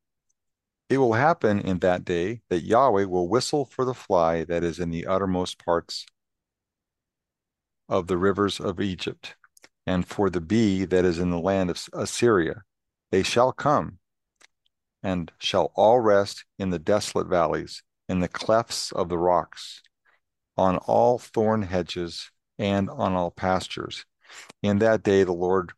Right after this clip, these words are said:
will shave with a razor that is hired in the parts beyond the river, even with the king of Assyria,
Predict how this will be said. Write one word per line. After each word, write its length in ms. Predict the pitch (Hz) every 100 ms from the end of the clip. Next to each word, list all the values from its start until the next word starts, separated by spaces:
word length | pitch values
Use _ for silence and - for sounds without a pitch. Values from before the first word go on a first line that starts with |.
| _ 104
will 160 | 92
shave 520 | - - 117 123 127
with 200 | 110 113
a 80 | 135
razor 540 | 113 135 139 82 - - _ _ _ _
that 120 | 92 90
is 140 | -
hired 400 | - 120 98 90
in 100 | 87
the 60 | 80
parts 340 | - 95 -
beyond 300 | - 87 85
the 60 | 82
river, 360 | 104 80 - _ - _ -
even 340 | 117 127 135
with 160 | 113 -
the 100 | -
king 380 | - 117 113 104
of 100 | 92
Assyria, 640 | - - 87 82 82 92